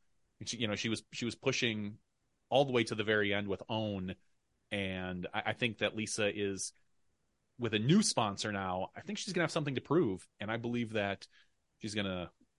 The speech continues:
have a, a pretty good season. I, I wouldn't be shocked if she took down a Silver Series this year as well. Um, I, I don't ever locked in for any Elite Series events, at least not wins, but I'm, I can hope.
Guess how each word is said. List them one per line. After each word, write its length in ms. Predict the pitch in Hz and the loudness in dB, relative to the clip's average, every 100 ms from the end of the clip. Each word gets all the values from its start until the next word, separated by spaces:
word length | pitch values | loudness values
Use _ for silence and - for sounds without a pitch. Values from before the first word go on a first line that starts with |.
| _ | _
have 160 | - 104 | -10 -6
a, 60 | 101 | -4
a 240 | 101 - | -4 -6
pretty 220 | - 214 | 0 0
good 200 | 156 135 | 2 0
season. 420 | - 113 101 87 | 0 -2 -2 -4
I, 140 | 78 87 | -6 -2
I 80 | 117 | 2
wouldn't 220 | 147 160 | 2 2
be 80 | 147 | 2
shocked 340 | - 120 117 | 4 2 2
if 80 | 120 | -4
she 140 | - | -6
took 240 | - 113 - | -4 -4 -2
down 240 | 104 101 - | -2 -2 -6
a 80 | |
Silver 280 | 98 104 95 | -8 -8 -8
Series 340 | - 95 90 87 | -6 -6 -6 -6
this 220 | 95 - | -10 -8
year 120 | 90 | -8
as 120 | 82 | -6
well. 400 | 90 85 80 78 _ _ _ _ _ | -4 -4 -4 -8 _ _ _ _ _
Um, 180 | 90 85 | -8 -4
I, 120 | 101 - | -6 -2
I 40 | |
don't 160 | 135 170 | 0 2
ever 240 | 139 123 | 2 2
locked 320 | 110 113 113 | 4 4 4
in 120 | 117 107 | -2 0
for 120 | 110 | 0
any 180 | 101 98 | 0 -2
Elite 280 | 101 110 - | -2 -2 -2
Series 300 | 120 120 110 | -2 -2 -2
events, 520 | 113 113 120 - - _ _ _ _ _ _ _ _ _ - | 0 -2 -2 -8 -8 _ _ _ _ _ _ _ _ _ -4
at 80 | 123 | -2
least 180 | 123 | 0
not 220 | 127 107 113 | 2 2 4
wins, 420 | 113 98 92 - | 4 4 0 -6
but 260 | 95 90 - _ _ _ _ _ - | -4 -6 -6 _ _ _ _ _ -10
I'm, 280 | 104 110 - | -8 -8 -6
I 100 | 104 | -6
can 120 | 120 | -4
hope. 300 | 104 85 - | -4 -4 -6